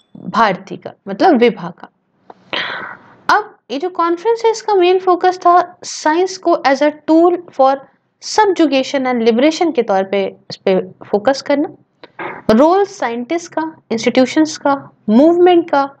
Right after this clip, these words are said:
पॉलिसी एंड प्लानिंग का और विजन साइंटिस्ट का भी डिस्कस किया गया।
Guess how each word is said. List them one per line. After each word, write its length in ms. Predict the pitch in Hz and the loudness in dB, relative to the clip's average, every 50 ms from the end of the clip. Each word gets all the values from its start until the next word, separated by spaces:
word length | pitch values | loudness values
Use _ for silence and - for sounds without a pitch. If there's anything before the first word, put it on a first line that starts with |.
| _ _ _ _ _ _ _ _ _ _ - - - - | _ _ _ _ _ _ _ _ _ _ -18 -18 -2 2
पॉलिसी 380 | 311 339 359 359 359 - - | 2 4 4 2 -2 -4 -4
एंड 280 | 415 392 339 320 311 311 | -2 -2 -2 -4 -4 -4
प्लानिंग 340 | - 240 226 226 247 262 262 | -6 -6 -4 -4 -4 -6 -6
का 160 | 262 - 349 | -4 -2 0
और 360 | 440 453 427 440 427 427 415 _ _ _ _ - | 2 2 2 0 -2 -4 -8 _ _ _ _ -6
विजन 460 | 214 220 277 381 370 370 370 359 359 339 | -2 2 2 2 2 2 0 -2 -4 -6
साइंटिस्ट 600 | - - - 262 226 233 226 226 262 262 - - | -8 -8 -8 -6 -6 -6 -6 -8 -8 -8 -8 -6
का 120 | - 220 | -6 -4
भी 120 | 202 233 247 | -2 0 -2
डिस्कस 400 | 208 196 185 190 - 294 294 - | -2 -4 -8 -6 -8 -8 -8 -8
किया 260 | - - 190 175 180 | -6 -4 -2 -2 -2
गया। 200 | 175 180 - - | -4 -6 -10 -12